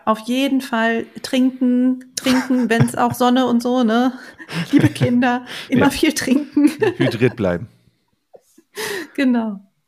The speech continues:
Speaker 1: ja. Ja, gibt dann sicherlich auch noch andere Spiele, die man spielen kann oder was sich halt dann so einschleicht in den Gruppen, ne, wie bei uns in der Familie, dass wir halt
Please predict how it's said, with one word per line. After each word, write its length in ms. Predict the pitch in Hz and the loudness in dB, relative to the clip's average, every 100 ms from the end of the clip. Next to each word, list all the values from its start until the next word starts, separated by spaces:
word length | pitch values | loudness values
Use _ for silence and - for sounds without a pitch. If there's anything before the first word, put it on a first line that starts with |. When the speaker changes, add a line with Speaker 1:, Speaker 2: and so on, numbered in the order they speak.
| - | -4
Speaker 1:
ja. 300 | 240 240 - _ _ _ - - - - - - _ _ _ | 0 0 -2 _ _ _ -20 -16 -14 -16 -18 -20 _ _ _
Ja, 480 | - 269 320 208 - _ _ _ _ _ | -2 0 0 -4 -10 _ _ _ _ _
gibt 220 | 294 302 | -4 0
dann 260 | 311 302 277 | 0 0 -2
sicherlich 560 | - 339 349 311 285 - | 0 0 0 -2 -2 -2
auch 160 | 269 | -2
noch 140 | 254 240 | -2 -2
andere 320 | 285 330 285 | -2 -2 -2
Spiele, 600 | 277 - 269 269 277 269 _ _ _ _ _ _ _ | -4 -4 0 0 0 -4 _ _ _ _ _ _ _
die 160 | 214 240 | 0 2
man 180 | 240 240 | 4 2
spielen 440 | - 240 247 240 | -2 0 2 2
kann 500 | 240 240 220 226 226 - | 0 -2 0 -2 -4 -6
oder 320 | 226 220 214 | -2 0 2
was 160 | 214 220 | 0 -2
sich 180 | 220 | -6
halt 180 | 220 208 | -6 -4
dann 140 | 208 208 | -2 -2
so 120 | 214 | -2
einschleicht 2250 | - 226 233 226 226 - - - - - _ _ _ - - - 226 240 285 294 - | -2 0 0 0 -2 -6 -18 -20 -20 -20 _ _ _ -10 -6 -2 0 0 -4 -8 -14
in 300 | - 277 269 | -8 -2 0
den 600 | 262 254 254 233 226 220 | 0 2 2 2 0 -4
Gruppen, 640 | - 359 359 370 349 330 | -6 -6 -6 -6 -4 -2
ne, 160 | 269 320 | -2 -2
wie 100 | 262 | -4
bei 180 | 208 214 | -4 -2
uns 220 | - 359 | -2 -4
in 100 | 311 | -2
der 120 | 240 254 | -2 -2
Familie, 500 | 254 247 254 240 226 | -4 -2 -2 -4 -4
dass 240 | 220 226 | -6 -4
wir 160 | 226 208 | -4 -4
halt 460 | 202 202 - - | -6 -8 -12 -16